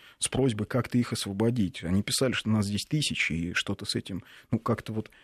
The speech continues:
а, спасите нас. Более того, ну, понятно, что своих, э, соплеменников тоже продавали. А, прекрасные воспоминания о жизни в Бухаре и о состоянии дел в Бухаре оставил,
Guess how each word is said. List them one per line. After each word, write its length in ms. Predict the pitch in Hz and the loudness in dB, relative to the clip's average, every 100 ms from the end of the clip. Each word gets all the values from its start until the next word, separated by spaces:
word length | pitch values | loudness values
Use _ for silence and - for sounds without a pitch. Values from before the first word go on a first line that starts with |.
| _ - | _ -4
а, 200 | 98 98 | -2 0
спасите 480 | - 127 151 135 | 0 2 0 -2
нас. 240 | 90 78 - | -4 -6 -4
Более 300 | 113 175 147 | 2 4 4
того, 240 | 120 110 | 0 2
ну, 100 | 127 | 2
понятно, 380 | 143 143 165 165 | 2 0 0 -2
что 120 | - | -2
своих, 400 | 139 135 143 - | 0 4 4 2
э, 460 | 120 120 117 113 113 - | 2 4 4 4 2 0
соплеменников 640 | 110 135 151 165 110 - - | -2 0 4 4 4 0 -4
тоже 180 | 123 104 | -4 -2
продавали. 560 | - 101 104 92 71 - - - - | -2 2 4 4 -2 -10 -14 -12 -6
А, 400 | 104 98 101 101 - | 0 2 4 2 0
прекрасные 480 | 101 101 185 196 151 | -2 2 2 2 2
воспоминания 540 | 127 127 135 170 151 | 2 2 4 4 2
о 140 | - 120 | 2 2
жизни 280 | 165 135 | 4 4
в 80 | 104 | 2
Бухаре 460 | 101 110 127 143 185 | 0 0 2 4 2
и 120 | 110 | 4
о 80 | 107 | 2
состоянии 800 | - - 120 131 135 117 95 92 | 2 0 2 4 6 6 4 2
дел 180 | 113 104 | 2 0
в 80 | 90 | 0
Бухаре 360 | 90 117 185 | -2 2 2
оставил, 440 | 143 - 151 139 | 2 2 4 4